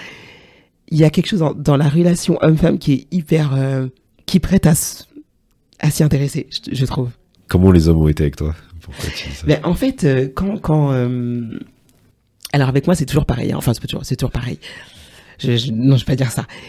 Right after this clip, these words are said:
Speaker 1: C'est que les, les... j'ai l'impression, j'ai toujours eu cette impression que les hommes là-bas, ils te sentent. Ils sentent que tu n'es pas,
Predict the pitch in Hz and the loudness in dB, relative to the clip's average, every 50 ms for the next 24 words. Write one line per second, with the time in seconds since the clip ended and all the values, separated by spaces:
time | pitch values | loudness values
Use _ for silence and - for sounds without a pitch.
0 | - - - - _ _ - - - 151 143 - 170 180 208 240 254 233 - - | -20 -20 -20 -20 _ _ -12 -2 2 2 4 6 6 8 8 6 4 2 -2 -4
1 | - 127 135 135 131 135 - - - 120 127 - - - 127 147 151 156 180 170 | -2 0 2 2 2 2 0 -2 -4 -6 -6 -8 -6 -2 2 2 2 2 2 0
2 | - 220 208 156 147 - 175 185 185 160 - - 147 - 131 123 - - 185 185 | 0 2 2 0 0 0 -2 -2 -2 -2 -4 -4 -6 -6 -6 -6 -4 -4 -4 -4
3 | - - 147 127 131 131 147 160 147 139 127 170 - - 156 - - 143 135 - | -2 -2 -2 0 0 0 0 0 0 0 -2 -2 -2 -4 -6 -6 -4 -4 -4 -4
4 | - 151 135 - - - - _ _ _ - 165 139 - - 165 151 - - - | -4 -8 -8 -10 -14 -16 -16 _ _ _ -8 -6 -4 -2 0 0 0 -2 -4 -10
5 | - - - - 139 127 123 - 135 123 - - | -10 -8 -6 -4 -4 -4 -4 -4 -6 -6 -6 -8